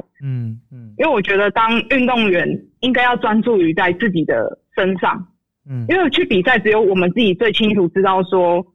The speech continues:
Speaker 2: 成绩好跟不好。今天我也会遇到就是，哎，我可能今天设了第一名，可是我自己很清楚我的过程，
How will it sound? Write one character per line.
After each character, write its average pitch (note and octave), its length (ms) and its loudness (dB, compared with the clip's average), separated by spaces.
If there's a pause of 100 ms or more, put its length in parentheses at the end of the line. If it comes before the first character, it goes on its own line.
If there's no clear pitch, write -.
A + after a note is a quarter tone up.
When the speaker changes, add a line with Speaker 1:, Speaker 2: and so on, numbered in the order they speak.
(200)
Speaker 2:
成 G3+ 160 2
绩 A3+ 180 2
好 F3 200 0
跟 F#3+ 160 0
不 F#3 180 0
好。 F3 280 -6
今 C#4+ 160 0
天 D4 180 2 (320)
我 B3 160 2
也 G3 100 2
会 A3+ 180 0
遇 A#3+ 160 0
到 A3 140 0
就 G#3 160 0
是， A3 240 0 (220)
哎， E4+ 160 0
我 C#4 100 2
可 B3 120 -4
能 F3 180 0
今 G#3+ 80 0
天 A3 180 2
设 A3+ 140 0
了 E3+ 420 -2
第 A3 160 0
一 A#3 40 2
名， G3 280 -2 (380)
可 A3 140 0
是 C#4 100 2
我 A#3+ 160 2
自 G3 120 2
己 A3+ 120 4
很 F3+ 160 0
清 G#3 200 0
楚 G3+ 180 2
我 F#3+ 120 2
的 G3 100 0
过 G3 320 2
程， - 240 -4